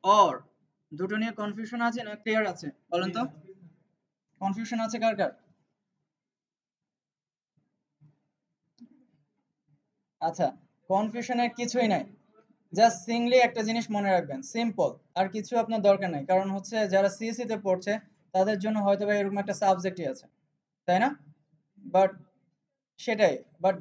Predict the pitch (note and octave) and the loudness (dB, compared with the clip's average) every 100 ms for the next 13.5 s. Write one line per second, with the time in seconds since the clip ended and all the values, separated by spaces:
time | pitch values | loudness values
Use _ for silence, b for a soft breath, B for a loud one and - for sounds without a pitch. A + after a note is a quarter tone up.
0 | F3+ F#3+ A#3 G3+ G#3+ A3 A#3+ A3 G3+ G#3+ | 6 8 8 6 2 2 2 2 2 0
1 | G#3+ A3+ A#3 G#3 G3+ F#3 E3+ D#3+ C#3+ B2+ | -4 -6 -2 0 0 2 0 0 -8 -10
2 | - _ - D3+ G3+ G3+ G3 A3 G#3+ A3+ | -14 _ -10 0 0 2 -2 -2 -8 -8
3 | A3+ G#3+ G#3+ G#3+ G#3+ A#3+ A3+ _ F#3+ A3 | -6 -2 0 0 0 -2 -4 _ 4 8
4 | B3 B3 G#3+ G#3 G3 E3 B2+ - _ _ | 8 4 0 0 -2 -2 -4 -6 _ _
5 | _ _ _ _ _ _ _ _ _ _ | _ _ _ _ _ _ _ _ _ _
6 | F3 G#3+ A#3 A3+ A3 A3+ A3+ A3+ A#3+ A#3+ | 6 8 6 4 0 0 -2 4 6 6
7 | - F#3 F#3+ F#3+ F#3 F#3 _ _ _ _ | 4 2 2 2 -2 -14 _ _ _ _
8 | - G3 B3 B3 A3+ F#3 F3+ D#3+ C#3 A#2 | -2 0 2 2 2 2 0 -6 -8 -12
9 | _ _ _ _ D3 G#3+ B3 - F#3+ G3+ | _ _ _ _ 0 2 2 -2 0 0
10 | F#3 F3 D#3+ E3 D#3 D#3 C#3+ B2 - _ | 0 -2 -4 -6 -6 -4 -4 -6 -14 _
11 | _ _ _ - F3+ A#3+ A#3+ A3+ - G3 | _ _ _ 2 8 8 8 0 -2 -6
12 | C#3 G#3 A#3 B3 B3+ B3 A3 G#3 G3+ - | -2 -2 -2 -2 -4 0 4 4 4 -4
13 | - _ _ E3 G3+ | -12 _ _ -8 -4